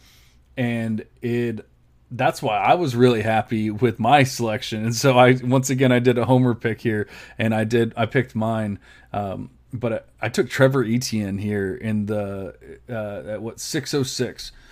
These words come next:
and I was pretty damn happy with that one because I feel like, like I said, we're, we're kind of starting to get more into the C F F players and all that kind of stuff. But this felt like, obviously not one of the last, uh, Devy viable players or anything like that, but maybe, like, one of the last, like,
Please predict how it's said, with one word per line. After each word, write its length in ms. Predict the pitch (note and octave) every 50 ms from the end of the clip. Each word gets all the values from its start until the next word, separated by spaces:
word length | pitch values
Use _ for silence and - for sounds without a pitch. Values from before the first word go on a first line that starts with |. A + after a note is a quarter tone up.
| - - - - -
and 380 | - A#2+ A#2+ A#2 A#2 A#2 A2+ A2
I 120 | - G2+
was 120 | C3 C3+ C3
pretty 240 | - C#3 C3+ C3+
damn 220 | B2 B2 A#2 A2 G2+
happy 340 | G#2+ A2 A2 G#2+ - A2 G#2+
with 160 | G2+ G2 -
that 140 | A2 G#2 G#2
one 200 | G2+ G2 F#2+ F#2+
because 560 | G2 G#2 - - A2+ G#2+ G#2+ G#2 G#2 G2 G#2
I 120 | G2+ G#2
feel 320 | G2 - - C3 C#3+ C#3 C3+
like, 260 | C3 B2+ A#2+ A2 A2 -
like 160 | - C3 A#2+
I 40 | A2+
said, 260 | A#2 - E3 B2+ G#2+
we're, 160 | A#2+ C3 C3
we're 200 | B2+ C3 C#3+ C3+
kind 340 | C3 - - C3+ C#3 D3 D3
of 160 | C#3+ C3 B2
starting 280 | - - C#3+ C#3 C#3 C3
to 60 | B2
get 220 | A2+ A2 C3 B2+ B2+
more 320 | B2 A#2+ B2 C3 C3 C3+
into 520 | B2+ B2 B2 - - B2+ B2 B2 A#2 A2+ - - - _ -
the 60 | A2+
C 180 | - - C3 B2+
F 120 | A2+ -
F 160 | C3 B2+ A#2+ -
players 320 | - B2 A#2 A#2 A#2 G#2
and 80 | A2 A2+
all 120 | A2+ A2+
that 80 | A#2 -
kind 160 | A#2+ G#2+ G#2
of 40 | G2+
stuff. 300 | - G#2+ G#2 G2 - -
But 240 | G#2+ G#2+ - -
this 160 | A#2 B2 B2 -
felt 240 | - C3 B2+ A2+
like, 320 | G2 A#2 A2+ A2 G#2 - _ _ _ _ _ _ _ _ _ _ _ _ _ _ -
obviously 300 | C3+ C#3+ C3+ C3 - B2+
not 240 | A#2 A#2+ B2+ A#2+ A2
one 100 | A#2 A#2+
of 60 | A2
the 60 | A2
last, 540 | G#2+ G#2 G#2+ A2 A2 G#2+ - - - - - - _ _ _ -
uh, 260 | A#2+ A2+ A2 G#2+ G#2
Devy 480 | G#2+ G2 A#2 A#2 G#2 C3+ B2+ A#2 B2 A2+
viable 340 | A#2 A#2 A2 G#2+ G2 G2 F#2
players 360 | - C#3 C#3 C3 A2+ G#2 A#2
or 40 | A#2
anything 240 | A2+ - A#2+ G#2+
like 140 | G#2 G#2 G#2
that, 200 | A#2+ A#2 A2+ G#2
but 140 | A2+ A2+ A2+
maybe, 240 | A#2 A#2+ A#2+ B2 B2+
like, 160 | A#2 G#2+ G#2
one 160 | A2 A#2+ A#2+
of 80 | A2+ G#2+
the 80 | A2
last, 400 | G#2 G#2+ A2 A2+ A2+ A2 - -
like, 200 | A#2+ G#2+ G2+ -